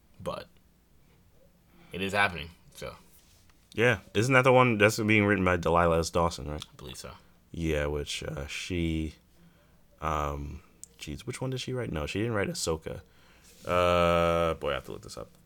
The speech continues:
Speaker 2: But either way, um, uh, yeah, I am looking forward to that one. I believe that one,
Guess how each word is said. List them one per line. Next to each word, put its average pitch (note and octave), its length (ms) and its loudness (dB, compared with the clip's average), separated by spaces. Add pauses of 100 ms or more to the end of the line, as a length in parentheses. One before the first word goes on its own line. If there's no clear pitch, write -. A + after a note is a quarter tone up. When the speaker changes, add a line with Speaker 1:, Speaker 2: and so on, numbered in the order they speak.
(100)
Speaker 2:
But G2+ 280 2 (140)
either B2+ 220 2
way, F#2 300 4 (240)
um, E2 500 -2 (920)
uh, D#2+ 320 2
yeah, D#2 240 2
I F#2+ 80 4
am C3+ 180 8
looking C3+ 240 4
forward G2+ 300 6
to F2+ 80 0
that D2 200 0
one. D2 240 -4
I D2+ 60 -8
believe G#2 300 0
that G2 220 4
one, E2+ 380 0